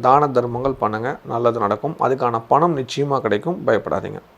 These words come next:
வெளிநாட்டுல உள்ளவங்களுக்கு ரொம்ப காலமா ஒரு சில தடையா இருந்த விஷயம்லாம் தடை நிவர்த்தியாகி ஓப்பன் ஆகும். அதுக்குன்னு தாம் தூம்னு செஞ்சு போய் மாட்டிக்காதீங்க.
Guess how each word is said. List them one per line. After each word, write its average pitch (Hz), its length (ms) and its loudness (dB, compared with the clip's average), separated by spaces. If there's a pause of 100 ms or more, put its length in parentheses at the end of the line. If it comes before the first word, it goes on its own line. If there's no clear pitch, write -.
(640)
வெளிநாட்டுல 214 460 10
உள்ளவங்களுக்கு 135 480 6
ரொம்ப 170 260 6
காலமா 180 320 8
ஒரு 170 120 6
சில 131 300 6 (400)
தடையா 160 360 12
இருந்த 131 260 6
விஷயம்லாம் 131 420 0
தடை 135 300 4
நிவர்த்தியாகி 123 580 0
ஓப்பன் 120 360 2
ஆகும். 107 300 -2 (160)
அதுக்குன்னு 143 460 -2
தாம் 147 340 6
தூம்னு 156 260 0
செஞ்சு 139 240 -2
போய் 123 340 -2
மாட்டிக்காதீங்க. 123 500 -2